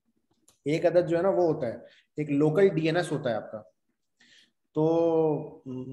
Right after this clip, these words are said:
आ, हम बचपन में ना Facebook block करते थे ऐसे करके, तो हम क्या करते थे उस,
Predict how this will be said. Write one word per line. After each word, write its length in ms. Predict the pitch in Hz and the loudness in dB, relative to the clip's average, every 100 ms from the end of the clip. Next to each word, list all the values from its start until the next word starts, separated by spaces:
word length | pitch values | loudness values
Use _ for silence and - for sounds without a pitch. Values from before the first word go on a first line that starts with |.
| 131 | -14
आ, 800 | 131 135 131 - - 135 131 127 | -12 -12 -14 -16 -16 -14 -12 -6
हम 180 | 143 151 | -2 2
बचपन 340 | 139 - 170 | 2 2 0
में 140 | 175 180 | 0 0
ना 100 | 196 | 0
Facebook 320 | 165 151 160 151 | 0 -2 -2 0
block 280 | 143 143 131 | 0 0 -2
करते 220 | 117 117 | -6 -4
थे 100 | 120 | -6
ऐसे 180 | 117 123 | -6 -10
करके, 440 | 113 110 - 123 | -14 -16 -20 -20
तो 680 | _ _ - - - - 127 | _ _ -20 -20 -20 -8 -4
हम 140 | 151 | 0
क्या 120 | 170 | 2
करते 280 | 175 170 175 | 4 4 0
थे 80 | 190 | 2
उस, 220 | 190 - | 0 -2